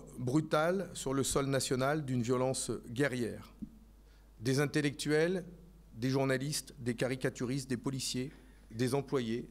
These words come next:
des Français, juifs, ont été assassinés pour ce qu'ils étaient, pour la part de cette République universaliste qu'ils représentaient, pour cette part de liberté, d'égalité, de fraternité que chacune et chacun, à sa manière, incarnait.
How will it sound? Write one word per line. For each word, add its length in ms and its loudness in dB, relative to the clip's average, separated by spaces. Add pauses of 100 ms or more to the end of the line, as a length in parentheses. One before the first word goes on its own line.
des 120 -2
Français, 480 -2 (200)
juifs, 380 -8 (1040)
ont 100 4
été 320 0
assassinés 500 -4 (340)
pour 200 0
ce 100 -2
qu'ils 380 -4
étaient, 260 -6 (1160)
pour 140 4
la 100 6
part 320 0
de 100 -4
cette 220 -4
République 460 -2
universaliste 960 -2
qu'ils 180 -2
représentaient, 720 -2 (400)
pour 140 -4
cette 260 -2
part 420 -4
de 160 -2
liberté, 720 -2
d'égalité, 540 -4
de 80 -2
fraternité 640 -2
que 120 -6
chacune 520 -4
et 80 -2
chacun, 420 -4 (440)
à 100 0
sa 160 -2
manière, 480 0
incarnait. 460 -2